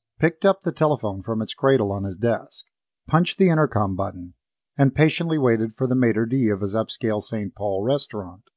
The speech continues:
the Blue Lady, to answer. When he did, Leo softly said, "Send Ike in here, please." "Sure thing, boss,"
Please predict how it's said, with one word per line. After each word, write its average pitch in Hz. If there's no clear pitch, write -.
the 117
Blue 127
Lady, 113
to 117
answer. 107
When 123
he 143
did, 147
Leo 123
softly 117
said, 107
"Send 135
Ike 107
in 92
here, 90
please." -
"Sure 226
thing, 170
boss," 101